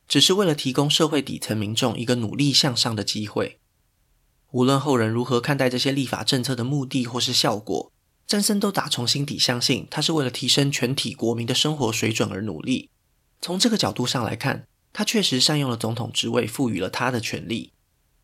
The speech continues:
如果没有越战，美国民众对他的评价可能会高出许多。一九六五年的一月，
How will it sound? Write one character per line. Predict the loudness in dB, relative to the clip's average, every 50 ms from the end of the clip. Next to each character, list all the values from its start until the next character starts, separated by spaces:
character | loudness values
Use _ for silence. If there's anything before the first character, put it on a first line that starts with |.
| _ _
如 | _ 0 2
果 | 4 4
没 | 4 4 2
有 | 0 0
越 | 0 0 0 0
战， | 2 0 0 0 -4 -8 _ _ _ _ _
美 | -4 -2
国 | 0 0 0
民 | 0 0 -2
众 | -2 -2 -2 -2
对 | -2 -2
他 | -2 0
的 | -2 -2
评 | -2 -4 -6 -4
价 | -2 -2 -2 -2 -4
可 | -8 -10 -10
能 | -8 -4
会 | -2 -2 0
高 | 0 0 -2 -2
出 | -2 -4 -6 -6
许 | -6 -8 -10
多。 | -10 -8 -6 -6 -6 -6 -8 -12 _ _ _ _ _ _ _ _ _ _ _ _ _ _ _ _ _ _ _ _ _ _ _ _ _ _ _ _ _ _ _ _ _ _ _ _ _ _ _ _ _
一 | 2 2 4
九 | 4 4 4 6
六 | 6 8 6 6
五 | 6 4
年 | 2 2 2
的 | 2
一 | 0 0 0 2
月， | 4 4 4 4 4 0